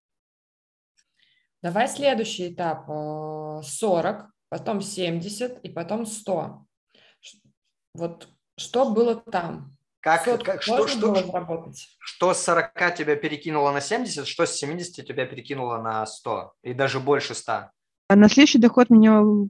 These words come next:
Speaker 3: перекинуло то, что у меня появились еще клиенты на сопровождении, и вот этот вот заказ с интеграцией ама Ц Р М. Он пошел на февраль как раз, оплата по нему.
Speaker 2: А ты
Speaker 3: Эм,
Speaker 2: умела делать эту интеграцию?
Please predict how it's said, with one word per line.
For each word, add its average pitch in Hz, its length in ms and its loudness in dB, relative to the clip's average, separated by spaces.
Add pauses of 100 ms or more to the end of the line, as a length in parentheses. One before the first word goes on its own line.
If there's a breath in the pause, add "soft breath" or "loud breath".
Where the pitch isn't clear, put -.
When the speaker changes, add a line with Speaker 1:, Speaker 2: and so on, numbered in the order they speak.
Speaker 3:
перекинуло 226 640 0
то, 233 140 -2
что - 180 -6
у 202 40 0
меня 202 140 0
появились 208 500 -2
еще - 280 -2
клиенты 196 480 -2
на 185 320 0
сопровождении, 220 840 0
и 240 200 0
вот 220 180 0
этот 226 240 -4
вот 190 100 -4
заказ 202 400 0
с - 200 -10
интеграцией 180 600 -2
ама 190 180 0
Ц - 160 -8
Р 175 60 -2
М. 151 300 -4 (180)
Он 175 140 -6
пошел 175 380 2
на 170 240 2
февраль 160 460 2
как - 180 -20
раз, 131 240 -12
оплата - 440 -6
по 151 60 -6
нему. 151 400 -2 (1120 loud breath)
Speaker 2:
А 170 140 6
ты 170 140 6
Speaker 3:
Эм, - 0 -
Speaker 2:
умела 220 400 0
делать 165 320 -4
эту 135 180 -6
интеграцию? 120 720 -6